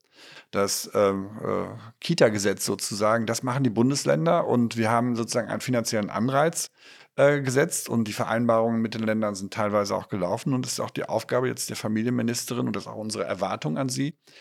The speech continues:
dass sie dafür sorgt, dass eben das Geld in den Kitas ankommt und dass sie eben dort auch für eine Qualitätsverbesserung sorgen.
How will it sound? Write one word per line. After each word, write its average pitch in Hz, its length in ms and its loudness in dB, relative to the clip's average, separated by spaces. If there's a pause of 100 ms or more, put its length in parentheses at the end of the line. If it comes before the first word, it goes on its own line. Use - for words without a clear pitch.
(160)
dass 120 200 2
sie 123 260 2
dafür 113 240 -2
sorgt, 101 360 2
dass 113 160 -2
eben 113 380 -2
das 104 200 -4
Geld 110 320 0 (680)
in 135 100 0
den 139 100 4
Kitas 127 360 0
ankommt 139 760 -2
und 123 160 -2
dass 123 120 -2
sie 131 120 -4
eben 120 360 -4
dort 113 260 4
auch 117 80 -4
für - 120 -4
eine 123 100 -2
Qualitätsverbesserung 92 1040 -4
sorgen. 85 360 -6